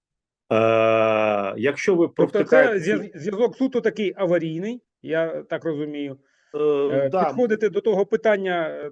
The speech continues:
Speaker 2: треба тільки, якщо ти повністю розумієш, що ти робиш, бо він не, не може стати заміною нашого традиційного стільникового зв'язку.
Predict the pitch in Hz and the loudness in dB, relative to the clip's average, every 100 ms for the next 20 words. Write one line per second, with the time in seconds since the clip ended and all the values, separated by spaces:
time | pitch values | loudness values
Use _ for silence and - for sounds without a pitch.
0 | 131 180 175 156 _ - 160 151 - 175 | -6 -4 -4 -8 _ -6 -4 -4 -8 -10
1 | 170 170 - 175 170 160 139 127 _ _ | -4 -4 -4 -8 -6 -6 -6 -10 _ _
2 | _ _ _ _ 220 214 196 196 202 175 | _ _ _ _ 0 2 0 2 0 0
3 | 208 196 165 180 175 147 143 160 - 131 | -2 -4 -6 -8 -6 -4 -4 -6 -12 -6
4 | 156 165 165 165 175 180 214 220 185 - | -4 -4 -6 -8 -8 -2 0 2 0 0
5 | 180 175 160 156 151 135 170 170 160 156 | -4 -2 -4 -4 -6 -8 -6 -6 -6 -8
6 | - 147 156 147 147 151 151 135 151 139 | -6 -6 -6 -8 -10 -10 -10 -10 -10 -8
7 | 143 135 127 131 - 127 | -6 -6 -6 -10 -10 -14